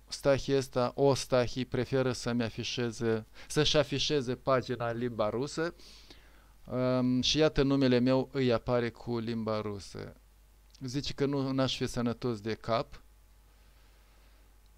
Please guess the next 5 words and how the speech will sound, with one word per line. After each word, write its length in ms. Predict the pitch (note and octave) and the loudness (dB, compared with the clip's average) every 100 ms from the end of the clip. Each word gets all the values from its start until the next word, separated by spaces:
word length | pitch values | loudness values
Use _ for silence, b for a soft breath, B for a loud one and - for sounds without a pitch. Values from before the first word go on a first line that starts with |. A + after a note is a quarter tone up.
| - - - | -20 -20 -4
Um, 640 | C3+ C3+ C#3 C3+ C3 B2+ B B B B B B | 2 4 6 4 4 0 B B B B B B
dar 400 | B2+ C3+ D3+ C#3 A#2+ B2 A#2 | 4 8 10 8 0 -6 -6
vine 420 | C3 C#3 C3+ D3 C#3 | -4 0 2 2 2
să-l 240 | C#3+ C3+ | 2 2
întreb, 600 | C3 B2 C#3 C#3 C3 A2+ | 2 2 2 2 2 -2